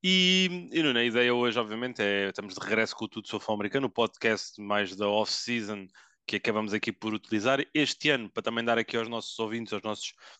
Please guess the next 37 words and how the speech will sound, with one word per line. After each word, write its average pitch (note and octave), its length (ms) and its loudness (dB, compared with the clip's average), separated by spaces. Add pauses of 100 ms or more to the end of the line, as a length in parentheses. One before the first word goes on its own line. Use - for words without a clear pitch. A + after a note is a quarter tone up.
(280)
eh, G2+ 240 0 (160)
telespectadores, B2+ 640 0
a A2 60 -2
quem A#2+ 120 -4
nos A2 100 -4
acompanha, B2+ 580 0 (440)
que B2+ 480 4
a B2+ 80 6
ideia A#2+ 260 4
vai A#2 140 0
ser - 120 -10
termos A2+ 300 -6
três A2+ 240 -2
episódios A2+ 420 -4
semanais, B2 380 -2
aqui G#2 160 -6
também A2 260 -4
por G#2+ 160 -12
vicissitudes G#2 760 -6
da A2 100 2
vida A2 260 0
e G#2+ 60 2
disponibilidade G#2+ 720 0
de A2 60 -10
nós G#2+ 200 0
os G#2+ 120 -4
três, A2 340 0 (1080)
vamos A#2+ 240 -2
ter B2 80 0
que - 80 -6
fazer A2 180 0
dessa G#2+ 300 0
maneira, B2 360 0
três A#2 280 -2
episódios A#2 400 -2
por - 100 -16
semana, C#3 340 -2